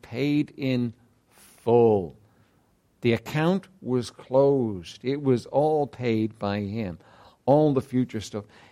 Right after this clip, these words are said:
You have it made. There is no way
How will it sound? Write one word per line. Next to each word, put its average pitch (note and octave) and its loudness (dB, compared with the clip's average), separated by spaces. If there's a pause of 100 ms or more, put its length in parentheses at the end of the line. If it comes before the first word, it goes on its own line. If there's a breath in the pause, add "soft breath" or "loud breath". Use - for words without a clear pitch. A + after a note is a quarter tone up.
(140)
You G3 0
have G#3+ 0
it - 0
made. E3 -2 (1200)
There A#3 4
is A#3 4
no G#3 2
way G#3 0